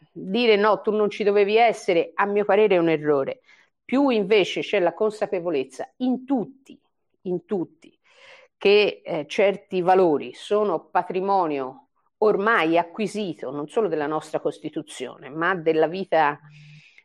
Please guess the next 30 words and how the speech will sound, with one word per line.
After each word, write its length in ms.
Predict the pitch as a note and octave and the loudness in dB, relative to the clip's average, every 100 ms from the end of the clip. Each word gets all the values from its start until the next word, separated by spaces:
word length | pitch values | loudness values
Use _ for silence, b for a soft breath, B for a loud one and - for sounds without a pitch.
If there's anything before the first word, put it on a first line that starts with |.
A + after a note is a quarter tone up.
| _ | _
di 140 | E3 G3 | 2 4
ogni 220 | F#3 G3 | 4 2
giorno 420 | A3+ B3 C#3+ C3 | 4 4 4 0
del 120 | C#3 | -2
nostro 380 | D#3+ F#3+ F#3+ G3+ | 0 -2 -2 -2
paese, 480 | G#3 A#3 B3 C4 A3+ | 2 2 2 2 0
io 340 | F3 A3 A3+ | -2 -2 -2
credo 260 | - E3+ E3+ | -2 -2 -4
sia 420 | D#3+ F3 E3+ E3 | -4 0 2 2
un, 280 | D3+ D3 D3 | 0 -4 -6
ehm, 380 | B2+ B2 A#2 - | -6 -8 -10 -14
un 140 | E3+ E3+ | -6 0
elemento 560 | E3 D#3+ D#3+ D#3+ E3 | 0 2 0 -2 -4
positivo. 640 | D3 - D#3 D3+ D3 A#2+ C3 | -4 -4 -6 -6 -10 -16 -12
Quindi, 380 | - F3+ D#3+ D3 b b b b b b - | -4 -2 -2 -6 b b b b b b -12
mm, 100 | A#2 | -8
sono 220 | - F#3+ | -2 0
stata 280 | G#3 G3+ F3+ | 2 2 2
contenta 640 | F#3+ F#3 G#3+ D#3+ C#3 C3 | 2 4 4 2 0 -4
che 720 | - C#3+ C3+ B2+ B2+ B2 B2+ | -2 -2 -2 -4 -4 -6 -8
Donzelli, 520 | C3+ D3+ D3 F#3 A3 | -8 -8 0 2 2
ma 100 | C#3 | 0
non 160 | C#3 C#3+ | -6 -8
solo 260 | - D3+ D#3+ | -4 0 2
lui, 640 | G3 F3 D#3+ D3+ C#3+ C#3 | 4 6 6 4 2 0
Marcheschi, 1120 | C#3+ C#3 - F3+ E3+ F3 - - C#3+ C#3+ C#3 | 0 -2 -2 0 2 2 0 -6 -4 -4 -6
Stella, 840 | C#3+ - E3 F3 D#3+ D3+ C3+ C3 C3 | -8 -4 2 4 4 4 4 2 0
eccetera, 400 | C3+ - G3+ B2+ | -2 -2 -2 -4
fossero 380 | - F3 - D3+ | -4 -4 -2 -4
presenti 840 | D3+ D3+ F3 F3+ F3 D#3 D3+ C#3+ | -4 0 2 2 0 -2 -2 -4